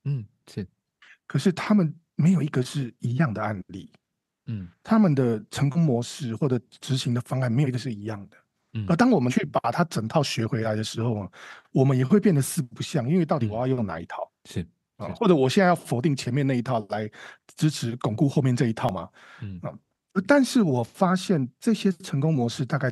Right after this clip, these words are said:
Speaker 2: 都只有一个 format，一个公式
Speaker 1: 嗯。
Speaker 2: 是让他们成功的。
Speaker 1: 嗯。
Speaker 2: 就是呢，他们完全接受神把他们放在那个地方，并且他们寻找神，
Speaker 1: 嗯。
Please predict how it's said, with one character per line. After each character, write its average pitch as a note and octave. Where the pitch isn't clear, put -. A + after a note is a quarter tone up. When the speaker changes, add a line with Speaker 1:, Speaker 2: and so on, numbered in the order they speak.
Speaker 2:
都 C#3
只 -
有 G#2
一 -
个 -
format， A2
一 G3
个 B2+
公 C3
式 G2
Speaker 1:
嗯。 A2
Speaker 2:
是 -
让 B2
他 A#2
们 G#2+
成 F2
功 E2+
的。 -
Speaker 1:
嗯。 G#2+
Speaker 2:
就 A3
是 F#3+
呢， D3
他 A3
们 F3
完 C3+
全 C#3
接 D3+
受 C3+
神 A2
把 G2+
他 -
们 B2+
放 B2
在 A#2
那 D#3
个 -
地 A2+
方， F#2+
并 E3+
且 A2+
他 -
们 C#3+
寻 C3+
找 F#2
神， -
Speaker 1:
嗯。 G2